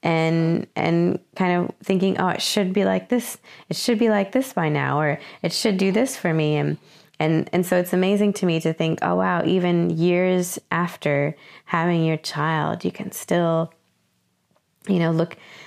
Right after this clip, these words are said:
down at you, this beautiful body that did this miracle, miracle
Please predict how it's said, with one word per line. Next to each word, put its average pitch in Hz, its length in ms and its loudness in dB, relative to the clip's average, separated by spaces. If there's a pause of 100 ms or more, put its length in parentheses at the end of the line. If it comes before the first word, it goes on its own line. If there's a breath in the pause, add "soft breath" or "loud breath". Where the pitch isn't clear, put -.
(180 loud breath)
down 196 320 2
at - 120 0
you, - 100 2
this 160 280 -2 (680)
beautiful 196 460 2
body 170 440 2
that - 260 0 (680)
did 180 180 2
this 170 220 0
miracle, 180 960 2
miracle 180 500 2